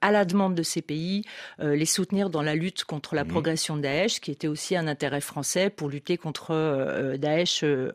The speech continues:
Speaker 1: en, en Europe, en France et, et en Europe. Donc c'est à eux que je pense, euh, en premier. La deuxième chose, c'est que,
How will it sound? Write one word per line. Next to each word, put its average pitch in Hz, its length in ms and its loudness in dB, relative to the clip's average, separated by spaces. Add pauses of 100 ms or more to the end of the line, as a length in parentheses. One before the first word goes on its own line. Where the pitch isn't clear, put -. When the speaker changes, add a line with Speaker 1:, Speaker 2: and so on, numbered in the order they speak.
Speaker 1:
en, 147 280 -2
en 160 120 0
Europe, 156 400 0
en 147 80 -4
France - 340 -4
et, 151 200 2
et 160 120 2
en 147 100 0
Europe. 127 340 -2 (320)
Donc 170 120 -2
c'est 185 180 2
à 175 140 6
eux 233 140 6
que 208 60 2
je 185 80 4
pense, 170 360 0
euh, 156 220 4
en 165 120 -2
premier. 147 360 -6 (420)
La 180 100 2
deuxième 208 320 6
chose, 247 280 2
c'est - 200 0
que, 214 440 6